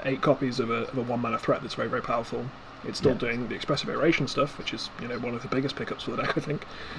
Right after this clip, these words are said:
Speaker 2: Yeah,
Speaker 1: It's expressive
Speaker 2: definitely.
Speaker 1: iteration. Um, and it's still doing, you know, the Ponder Brainstorm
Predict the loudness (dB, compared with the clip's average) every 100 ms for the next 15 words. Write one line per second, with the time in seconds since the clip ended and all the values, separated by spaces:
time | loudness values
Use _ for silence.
0 | 2 6 6 6 6 4 4 4 2 2
1 | 2 0 -2 -4 -2 0 0 -2 -2 -6
2 | -8 -10 -10 -10 -6 2 4 6 6 6
3 | 4 4 4 4 6 6 4 4 0